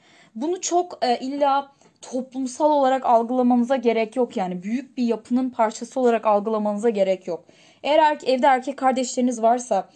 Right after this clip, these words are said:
ve evde sadece sizin, e, kadın olduğunuz için sizin ev işi yapmanız bekleniyorsa ve sizin buna zaman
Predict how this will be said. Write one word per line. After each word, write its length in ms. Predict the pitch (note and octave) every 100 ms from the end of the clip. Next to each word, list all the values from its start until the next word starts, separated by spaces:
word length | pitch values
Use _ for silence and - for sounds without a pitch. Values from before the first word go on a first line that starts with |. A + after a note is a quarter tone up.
| - _ -
ve 80 | B3+
evde 360 | B3+ B3 C4+
sadece 500 | C4+ D4+ D4+ C#4+ B3+
sizin, 580 | B3+ - A#3+ A3 C#4+ C4+ _ _ _
e, 280 | G#3+ G#3+ G#3+
kadın 240 | A3 A#3 C#4
olduğunuz 340 | B3 B3 B3
için 140 | -
sizin 240 | A#3+ B3+ D4
ev 160 | C4+
işi 220 | A3+ - G#3+
yapmanız 480 | F#3+ G3+ F#3+ F3
bekleniyorsa 580 | F#3 F3+ F#3 F3+ F3 -
ve 80 | G3+
sizin 360 | G3+ A#3 E4 F#4
buna 180 | D#4+
zaman 460 | A#3 A3 A3 B3+